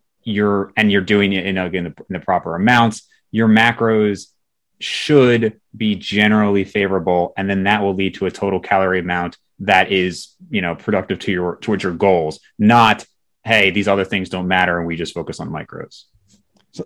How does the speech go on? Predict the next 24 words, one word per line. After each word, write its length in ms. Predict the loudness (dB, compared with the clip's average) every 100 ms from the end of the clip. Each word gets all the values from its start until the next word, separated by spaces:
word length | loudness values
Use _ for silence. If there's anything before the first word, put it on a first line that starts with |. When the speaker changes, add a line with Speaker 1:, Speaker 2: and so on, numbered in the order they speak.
| _
Speaker 2:
let's 260 | 0 2 2
say 280 | 2 2 4
that 120 | 2
I'm 140 | 4
on 160 | 2 4
a, 140 | 4
a 100 | 4
forty 400 | 2 2 2 2
thirty 360 | 0 0 0 0
thirty, 480 | -2 0 0 -2 -6
right? 200 | -6 -4
Very 720 | -2 -2 -2 -4 -8 -12 -18 _
typical 600 | -10 -8 -8 -4 -2 -4
bro 380 | -2 0 0 0
Speaker 1:
Mm. 40 |
Speaker 2:
split, 560 | -4 -12 -4 -2 0 0
let's 240 | -4 -4
say 400 | -4 -2 -2 -4 -10 _
protein 480 | _ -2 -2 -4 -8
forty, 480 | -8 -6 -4 -2 -4
thirty 400 | -6 -6 -4 -4
carb, 500 | -6 -4 -2 0 -2
thirty 380 | -6 -4 -4 -6
fat. 460 | -2 0 2 0